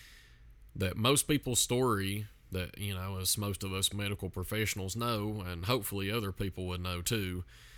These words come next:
um, most people's story when stuff gets stuck in their ass is that they fell on it.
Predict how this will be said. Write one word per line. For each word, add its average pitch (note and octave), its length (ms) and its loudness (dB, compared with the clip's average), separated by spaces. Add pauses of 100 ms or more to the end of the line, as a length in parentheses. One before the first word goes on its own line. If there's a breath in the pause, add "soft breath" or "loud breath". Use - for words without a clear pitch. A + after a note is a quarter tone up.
(360 loud breath)
um, F2+ 480 -4 (640)
most B2+ 300 2
people's C#3+ 320 2
story D3+ 440 2
when G#2 200 -2
stuff B2 340 -2
gets - 180 0
stuck - 440 4
in G#2 100 -2
their F#2+ 160 -2
ass G#2+ 600 0 (380 loud breath)
is G2 140 0
that B2+ 160 0
they D3+ 120 2
fell D3+ 380 2
on D2+ 280 -8
it. - 80 -14